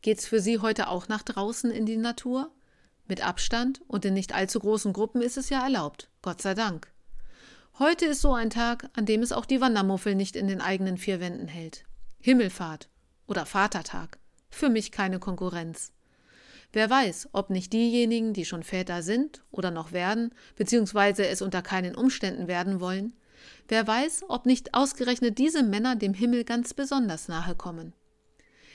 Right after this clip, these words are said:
Ich finde es gut, wenn Menschen sich auf in die Natur machen. Jeder Baum lädt ein, darüber nachzudenken, aus welchem Holz wir eigentlich geschnitzt sind, was uns Halt gibt, worin wir verwurzelt sind,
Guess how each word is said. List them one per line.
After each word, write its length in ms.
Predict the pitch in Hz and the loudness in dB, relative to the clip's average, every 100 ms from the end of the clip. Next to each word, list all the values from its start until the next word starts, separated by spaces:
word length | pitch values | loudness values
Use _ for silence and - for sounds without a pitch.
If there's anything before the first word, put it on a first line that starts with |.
| - | -6
Ich 140 | 233 | -2
finde 240 | 320 339 | 2 4
es 180 | 277 269 | 4 2
gut, 220 | - 302 | 2 0
wenn 120 | - 190 | 0 0
Menschen 320 | 196 190 208 | 0 0 0
sich 260 | 190 190 | 0 -2
auf 220 | - 202 196 | 0 0 0
in 140 | 202 | 0
die 140 | 190 | 0
Natur 360 | 185 185 - 190 | 0 -4 -4 -6
machen. 400 | 175 170 170 160 - _ _ _ _ _ | -4 -8 -10 -14 -18 _ _ _ _ _
Jeder 280 | - 190 190 | -2 2 2
Baum 340 | 180 185 262 277 | 4 6 8 8
lädt 280 | 202 185 | 6 2
ein, 200 | 180 190 | 0 0
darüber 320 | 240 220 196 180 | 2 0 0 0
nachzudenken, 920 | 165 175 - 208 196 202 240 233 269 _ | -2 -4 -4 -2 -2 -2 -4 -6 -8 _
aus 200 | 220 214 | -6 -2
welchem 400 | 202 208 262 254 | 0 2 2 2
Holz 280 | 208 202 - | 2 0 2
wir 140 | 190 | 0
eigentlich 400 | 175 180 175 175 | 0 -2 -4 -8
geschnitzt 480 | - 185 190 180 - | -6 -6 -4 -6 -6
sind, 320 | 180 165 160 - - - - _ _ | -6 -6 -8 -12 -14 -16 -20 _ _
was 180 | 185 190 | -4 0
uns 180 | 233 - | 0 2
Halt 240 | 302 - | 0 0
gibt, 320 | - 185 - _ _ _ - - | -4 -6 -8 _ _ _ -20 -4
worin 320 | - 240 269 269 | 4 8 8 6
wir 140 | 285 | 4
verwurzelt 640 | 277 220 277 - - 170 | 2 2 0 -2 -4 -4
sind, 400 | - 165 151 - | -6 -8 -10 -16